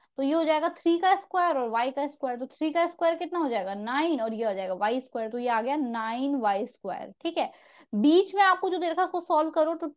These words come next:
आपको बीच में दे रखा था बेटा, ये देखो मैं इरा-, इरेज करके आपको फिर बताती हूँ आपको बीच में क्या दे रखा था, ठीक है।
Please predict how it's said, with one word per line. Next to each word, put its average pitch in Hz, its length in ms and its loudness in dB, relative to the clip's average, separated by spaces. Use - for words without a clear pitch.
आपको 254 320 0
बीच 294 280 0
में 330 120 2
दे 277 80 2
रखा 277 200 -4
था 285 100 0
बेटा, 240 240 0
ये 240 260 -2
देखो 214 240 -10
मैं 220 100 -6
इरा-, 214 200 -2
इरेज 233 380 -2
करके 220 260 -4
आपको 269 220 -4
फिर 247 180 -6
बताती 196 360 -6
हूँ 247 120 -6
आपको 220 200 -6
बीच 226 320 -8
में 233 240 -8
क्या 240 140 2
दे 208 120 -2
रखा 190 260 -10
था, 180 160 -14
ठीक 330 260 -6
है। 226 180 -2